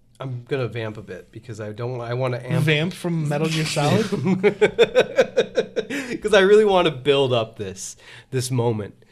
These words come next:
Speaker 1: so you guys know who I'm gonna pick. And, or not know who I'm gonna pick.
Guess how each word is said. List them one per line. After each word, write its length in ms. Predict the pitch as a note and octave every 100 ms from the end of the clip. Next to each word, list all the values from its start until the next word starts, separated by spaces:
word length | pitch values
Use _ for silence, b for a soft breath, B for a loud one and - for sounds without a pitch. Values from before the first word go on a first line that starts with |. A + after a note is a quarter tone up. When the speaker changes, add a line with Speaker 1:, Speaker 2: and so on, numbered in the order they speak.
| b
Speaker 1:
so 160 | - C3+
you 100 | C#3
guys 260 | C3+ B2+ A#2+
know 220 | B2+ A#2+
who 100 | A#2
I'm 100 | G#2+
gonna 120 | G#2+
pick. 420 | G#2 A2 - - - b b b
And, 260 | A#2+ A2+ A2
or 180 | D#3 E3+
not 240 | D#3 C#3+ C3
know 160 | A#2
who 60 | G#2+
I'm 100 | G#2
gonna 120 | G#2+ G2
pick. 380 | - A2 -